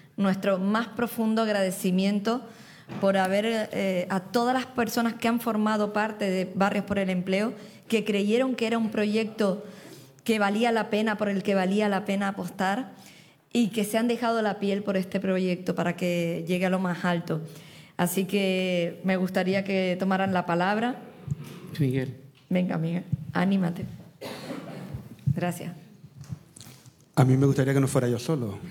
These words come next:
Speaker 3: porque le decía antes a la consejera, a nuestra consejera de Acción Social, "Águeda,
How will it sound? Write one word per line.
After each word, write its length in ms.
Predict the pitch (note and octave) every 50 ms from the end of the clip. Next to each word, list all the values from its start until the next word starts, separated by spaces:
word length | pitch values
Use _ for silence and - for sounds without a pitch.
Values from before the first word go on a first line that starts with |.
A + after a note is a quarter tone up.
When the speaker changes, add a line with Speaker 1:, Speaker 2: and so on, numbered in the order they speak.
| - A#3
Speaker 3:
porque 260 | - - B3 G#3+ G#3+ - G#3 D3 G#2+ G#2+ G#2+ G#2 - - - - - - - - - - - - - - - - - - - - _ _ _ _ _ _ - _ _ _ _ _ _ _ _ _ _ _ _ _ _ _ _ _ _ _ _ _ _ _ _ _ _ _ _ _ _ _ _ _ _ _ _ _ _ -
le 160 | C3 B2+ B2+
decía 380 | B2+ B2+ B2 - C#3+ D3 D3 D3+
antes 240 | D3+ C#3+ - D#3+
a 60 | D3 C#3
la 100 | C3+ B2+
consejera, 680 | - B2+ A#2+ A2+ - - A2 - - C3+ C3 B2+ C3
a 20 | B2
nuestra 260 | A#2+ A#2 - A2+ G#2
consejera 460 | - A2+ G2+ - A#2+ A2 A#2 A#2+ B2
de 60 | A#2
Acción 260 | - - - B2 A2
Social, 420 | - - A2+ - - A2+ G#2+ A2 - -
"Águeda, 420 | C3+ C3 C3+ B2 A2+ G#2+ G#2+ -